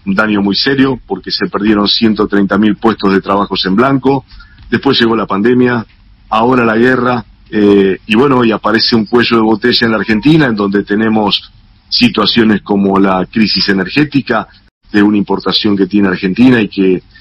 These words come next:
este, ahora a precios internacionales va a complicar las cosas. Tenemos un cuello de botella que son las reservas que necesitan nuestras empresas para,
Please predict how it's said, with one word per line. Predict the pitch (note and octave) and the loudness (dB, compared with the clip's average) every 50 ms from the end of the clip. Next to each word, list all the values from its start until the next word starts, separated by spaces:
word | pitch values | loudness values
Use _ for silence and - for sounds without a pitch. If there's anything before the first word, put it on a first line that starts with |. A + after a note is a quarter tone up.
| - - - | -20 -18 -10
este, | - F2 - - F#2+ F#2 F2+ F2 F2 F2 F2 E2+ D#2+ - | -10 -10 -6 -2 0 0 2 2 0 0 -2 -2 -4 -4
ahora | - F#2+ G2 G2 G#2 G#2 G2 | -4 -2 0 0 0 0 -2
a | |
precios | - G#2+ G#2 - - F#2 - G#2 | 0 -2 -2 0 0 -2 0 0
internacionales | G2 F2+ G2 F#2+ G2+ F#2+ F#2 - G#2 G#2 G#2+ G2+ F#2+ | 0 0 0 -2 -2 -2 -2 0 -2 0 0 0 0
va | G2+ G2+ | 0 -2
a | F#2 | -2
complicar | F#2+ F#2 E2+ G2 F#2 - G2+ F#2+ | -4 -4 -4 -6 -4 -2 -2 -2
las | G2 - | -2 -2
cosas. | - - E3+ D3+ B2+ C3 C3 B2+ - - _ - _ - - _ _ - _ - | 0 0 0 2 2 0 -2 -4 -6 -8 _ -20 _ -20 -20 _ _ -20 _ -2
Tenemos | - A#2+ B2 B2 B2 A#2 - B2 | 0 2 2 4 2 2 2 0
un | A#2+ - | 2 2
cuello | B2+ B2+ A#2 A#2+ B2 B2 | 2 2 2 2 2 2
de | A#2+ | 2
botella | A#2 A#2 A2 - C#3 C3+ A#2+ B2 A#2+ | 0 0 0 0 0 0 0 0 -2
que | A2 A2+ | -2 -4
son | A2 - B2+ B2 | -2 0 0 0
las | A#2 G#2+ | 0 0
reservas | A2 A#2+ A2+ - - C3+ C3 B2+ A2 - | 0 -2 -2 0 -2 -2 -2 -2 -4 -4
que | - A2 | -4 -4
necesitan | G#2+ G#2 F#2 - G2+ - A#2+ A2+ - A2+ A2 | -4 -4 -4 -6 -4 -2 -2 -2 0 0 0
nuestras | A2+ A2 G2+ - A2 G2+ - | 0 0 0 -2 -2 -2 0
empresas | A2+ G#2+ G2 B2 D3+ C#3+ C3+ B2+ G#2 - | -2 -2 0 0 0 0 0 -2 -6 -6
para, | - G#2+ G#2 G#2 G2+ F#2 | -4 -4 -2 -2 -2 -2